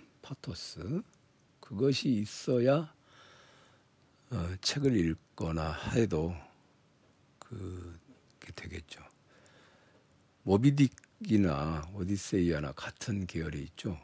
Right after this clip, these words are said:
어드벤처, 그러니까 아벤투스. 이게 어드벤처라 그러면 모험이라고 자꾸 이해를 하니까 아벤투스.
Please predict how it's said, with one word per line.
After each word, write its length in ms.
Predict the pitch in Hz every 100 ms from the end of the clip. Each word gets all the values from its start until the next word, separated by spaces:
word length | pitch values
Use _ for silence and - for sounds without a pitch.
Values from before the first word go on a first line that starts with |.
| -
어드벤처, 920 | 85 104 120 139 - 139 110 90 78 78 - _ _
그러니까 420 | - 104 80 76 -
아벤투스. 920 | - 113 120 - 107 - - 73 139 - _ _ _ _
이게 120 | 123 92
어드벤처라 580 | 78 110 147 202 160 135
그러면 220 | 104 80
모험이라고 560 | 90 123 147 117 92
자꾸 260 | 82 80 85
이해를 300 | 80 82 80
하니까 380 | 80 85 98 -
아벤투스. 560 | 90 98 - - -